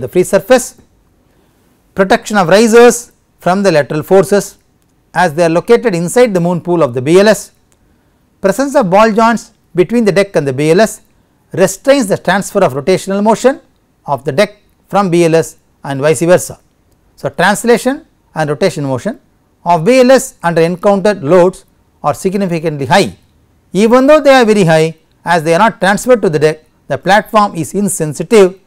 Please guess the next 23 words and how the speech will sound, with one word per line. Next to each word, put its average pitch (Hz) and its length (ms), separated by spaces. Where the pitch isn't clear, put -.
to 156 80
this 160 200
kind 156 240
of 147 180
large 196 640
responses 160 800
encountered 185 640
by 147 80
B 170 200
L 185 100
S 196 200
under 147 360
ultra 156 400
deep 147 300
water 139 200
conditions. 147 600
The 165 100
essential 262 420
demerit 294 420
of 262 80
the 220 100
system 202 380
is 190 320